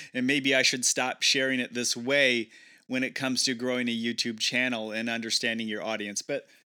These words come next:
give me a chance here, and let, let's see if we can pull this together. So imagine you have a candy store, and you have a general candy store, and you have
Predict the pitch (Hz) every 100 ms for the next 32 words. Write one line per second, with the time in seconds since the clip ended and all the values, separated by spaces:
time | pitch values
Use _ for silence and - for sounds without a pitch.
0 | _ _ _ 190 190 139 - 135 123 131
1 | 117 117 131 131 135 - 143 123 123 120
2 | - 127 120 120 - 110 104 117 113 98
3 | 87 _ _ - - _ - 196 185 -
4 | _ 180 220 262 214 202 160 156 135 123
5 | - 127 117 113 - - 95 87 - _
6 | _ _ _ _ _ _ 156 156 156 156
7 | 151 135 - 151 156 151 147 143 139 123
8 | 156 196 165 110 - 110 104 98 95 -
9 | 101 101 104 135 131 127 127 123 131 131
10 | 123 131 131 123 123